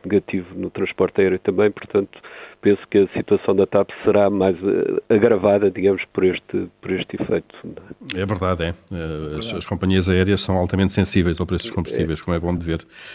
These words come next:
Speaker 2: Eh, isto é, na-, nada nos vai correndo bem por aqui.
Speaker 1: Não,
Speaker 2: Eh,
Speaker 1: eu, quando o
Speaker 2: <laughs>
Speaker 1: choque,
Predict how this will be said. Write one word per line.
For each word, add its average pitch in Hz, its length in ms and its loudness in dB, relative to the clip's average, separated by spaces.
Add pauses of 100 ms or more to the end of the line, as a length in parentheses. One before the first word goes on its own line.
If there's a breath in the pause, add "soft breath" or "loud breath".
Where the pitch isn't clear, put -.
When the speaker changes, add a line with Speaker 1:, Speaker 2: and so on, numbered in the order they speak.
(280 loud breath)
Speaker 2:
Eh, 85 300 0
isto 92 260 -2
é, 90 120 4
na-, 101 240 2
nada 107 260 6
nos 107 160 6
vai 104 140 6
correndo 110 320 4
bem 92 240 2
por - 180 -4
aqui. 90 300 -2
Speaker 1:
Não, 170 360 8
Speaker 2:
Eh, 113 100 10
Speaker 1:
eu, 131 100 8
quando 151 240 8
o 151 60 8
Speaker 2:
<laughs> - 40 2
Speaker 1:
choque, 143 240 6